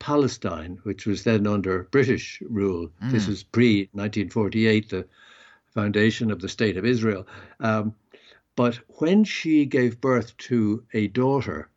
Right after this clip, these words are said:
Speaker 1: they decided that maybe Palestine and getting there would be, would be difficult and tricky. So they decided instead that they'd emigrate to Canada.
Speaker 2: Okay.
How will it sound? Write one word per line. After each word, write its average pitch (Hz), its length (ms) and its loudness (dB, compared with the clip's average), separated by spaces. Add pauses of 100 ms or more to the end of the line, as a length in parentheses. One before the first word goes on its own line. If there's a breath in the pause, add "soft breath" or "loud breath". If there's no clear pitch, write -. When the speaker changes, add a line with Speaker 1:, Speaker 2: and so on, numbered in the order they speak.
(380)
Speaker 1:
they 117 140 4
decided 117 640 0
that 110 220 -2
maybe 123 300 2
Palestine 110 920 -2 (120)
and 101 160 -4
getting 107 300 2
there 101 280 2
would 104 220 0
be, 104 300 0
would 113 140 0
be 107 180 2 (120)
difficult 113 460 0
and 95 160 -6
tricky. 113 280 -2
So 127 160 0
they 123 120 4
decided 127 500 0
instead 110 520 -4 (320 loud breath)
that 117 160 -4
they'd 120 180 0
emigrate 104 640 -2 (140)
to 98 420 -4
Canada. 95 540 -4 (580)
Speaker 2:
Okay. 104 600 -8